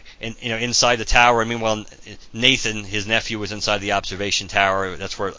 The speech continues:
that's where pretty much what Carol and Hal and these, and everyone else and Carl, I think, were watching this, uh, this, this flight. Uh, Hal, you know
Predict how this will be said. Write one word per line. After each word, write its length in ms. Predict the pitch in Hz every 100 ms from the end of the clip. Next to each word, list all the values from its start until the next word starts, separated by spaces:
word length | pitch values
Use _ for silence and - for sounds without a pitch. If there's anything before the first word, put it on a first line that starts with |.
| -
that's 220 | 95 -
where 100 | 101
pretty 240 | - 113
much 320 | 104 98 - - - - -
what 160 | 92 - -
Carol 420 | - 110 107 101
and 80 | 101
Hal 380 | 95 101 101 98
and 80 |
these, 100 | 98 - -
and 100 | 101
everyone 280 | 98 98 98
else 340 | 95 - - - - -
and 120 | 92
Carl, 340 | - 113 110
I 80 | 101
think, 180 | 104 92
were 100 | 98
watching 460 | 92 101 95 98
this, 220 | 95 90 92
uh, 200 | 87 - - - - - - -
this, 200 | 101 -
this 220 | 101 -
flight. 440 | - 135 127 120 - - - - - -
Uh, 340 | 104 98 92 - - - _ _ - - - - - - - - - - - -
Hal, 540 | - 135 139 143 131 - 127
you 100 | 120
know 140 | 107